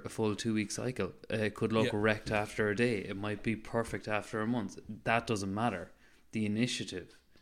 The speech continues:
Speaker 1: is what matters, and that's what's, what you get your impact from. I think that was a nice example of that, and the fact that that must have been really difficult to actually draw.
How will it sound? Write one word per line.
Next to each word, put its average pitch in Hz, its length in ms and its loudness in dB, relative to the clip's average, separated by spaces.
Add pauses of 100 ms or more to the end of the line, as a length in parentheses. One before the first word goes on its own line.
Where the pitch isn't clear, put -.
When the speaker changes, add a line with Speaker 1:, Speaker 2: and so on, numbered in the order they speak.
(140)
Speaker 1:
is 107 140 2
what 92 180 -4
matters, 95 540 -2
and 101 200 -6
that's 98 320 -4
what's, - 500 -8
what 95 240 -8
you 95 140 -4
get 98 180 -4
your 92 140 -4
impact 92 340 -10
from. - 220 -16 (340)
I 98 60 -6
think 90 160 -2
that 98 120 0
was 95 120 -2
a 95 40 -2
nice 95 300 -2
example 90 480 -10 (640)
of 104 200 0
that, 82 300 -6
and 135 120 4
the 147 60 2
fact 131 300 0
that 90 240 -4 (180)
that 226 160 -4
must 120 200 -2
have 98 80 -6
been 95 180 -4
really 104 280 2
difficult 95 440 -6
to - 80 -10
actually - 220 -10
draw. - 240 -8